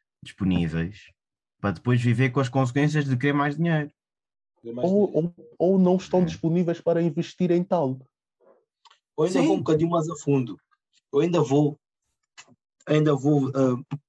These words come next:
Speaker 2: ainda vou abordar um, um, um tópico que, que as mulheres raramente abordam, que é o seguinte. Nós, ah, somos, vá, o desporto acaba por ser machista,
Speaker 1: Uhum.
Speaker 2: mas é um machismo que não é,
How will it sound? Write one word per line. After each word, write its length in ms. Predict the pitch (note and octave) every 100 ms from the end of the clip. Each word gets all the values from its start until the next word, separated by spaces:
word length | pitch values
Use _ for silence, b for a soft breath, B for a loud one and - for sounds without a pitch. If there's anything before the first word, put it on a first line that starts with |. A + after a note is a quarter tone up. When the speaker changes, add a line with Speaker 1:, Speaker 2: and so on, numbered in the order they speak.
| _
Speaker 2:
ainda 200 | C#3+ D#3
vou 160 | D3 D#3
abordar 380 | B2+ B2 C#3 C#3
um, 300 | C3+ C3 C3 C3
um, 180 | C3 C3
um 120 | C3+
tópico 360 | C3+ C3 B2+ A#2+
que, 280 | B2 A#2 A2 _ _
que 80 | -
as 80 | G#2+
mulheres 280 | A#2 B2 B2
raramente 460 | B2 A#2+ A#2 A#2
abordam, 360 | A2 A#2 A#2 A2
que 100 | -
é 40 |
o 20 |
seguinte. 360 | A2 - F#2 D#2+ - _ _ - _ _ _
Nós, 580 | - C3+ C#3 D#3 D#3+ - - _ _
ah, 800 | C3 B2 A#2+ A#2 A2+ A2+ A2 G#2+ _ -
somos, 420 | - C#3+ B2 A#2+
vá, 300 | C3 B2 A#2 - _
o 120 | C#3 C3
desporto 400 | - - D3+ D3
acaba 280 | C#3+ C3+ D3+
por 100 | B2+
ser 120 | -
machista, 540 | C3+ B2+ - A#2+ - D#3+ - _ _ _ - -
Speaker 1:
Uhum. 120 | F#2+
Speaker 2:
mas 540 | F#2 C#3 C#3+ C#3+ C#3+ C3 - _ _ _ _ -
é 100 | E3
um 40 | E3
machismo 720 | D#3+ D3+ D#3+ D#3 D3 E3 F3+ _ _ _ -
que 80 | D3
não 240 | D#3+ E3
é, 320 | E3 E3 D#3+